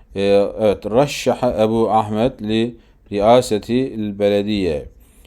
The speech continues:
Ahmet'in babası belediye başkanlığına adaylığını koydu. Bakın raşşaha aday oldu yani. Burada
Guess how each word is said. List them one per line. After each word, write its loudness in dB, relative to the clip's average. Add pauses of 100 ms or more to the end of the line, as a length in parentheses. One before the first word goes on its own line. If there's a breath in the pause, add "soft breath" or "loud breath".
(160 soft breath)
Ahmet'in 0
babası 0
belediye 0
başkanlığına -4
adaylığını -4
koydu. -4 (460 soft breath)
Bakın -10
raşşaha -2 (540)
aday -2
oldu -4
yani. -6 (680 soft breath)
Burada 2